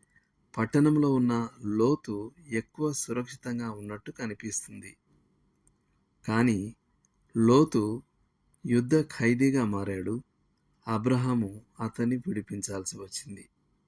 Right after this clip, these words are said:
దేవుని హెచ్చరిక వినడానికి బదులు లోతు తిరిగి పట్టణంలోకి వెళ్ళాడు. దేవుడు సొదమ గొమొర్రాలను నాశనం చేసినప్పుడు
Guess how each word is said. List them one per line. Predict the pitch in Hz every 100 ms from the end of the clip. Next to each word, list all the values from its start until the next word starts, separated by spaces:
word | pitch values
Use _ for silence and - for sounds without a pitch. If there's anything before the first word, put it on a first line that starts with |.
| _ _ _ _ _ _ _ _ _ _ _ _ _ _ -
దేవుని | 107 110 143 175 180 143
హెచ్చరిక | 131 - 139 135
వినడానికి | 123 110 110 113 107 113
బదులు | 104 110 127 104 113 _ _ _ _ _ _ 117
లోతు | 113 120 143 - 104 113 - -
తిరిగి | 139 151 165 160 -
పట్టణంలోకి | 107 123 127 127 107 107 175
వెళ్ళాడు. | 113 101 98 95 - _ _ _ _ _ _ _ _ _ _ _ _ -
దేవుడు | 123 127 147 156 113 101 107
సొదమ | - - 127 127 139 143 143 131 113
గొమొర్రాలను | 107 110 110 107 104 104 101 - -
నాశనం | 95 98 - 117 113
చేసినప్పుడు | 104 - 107 - 135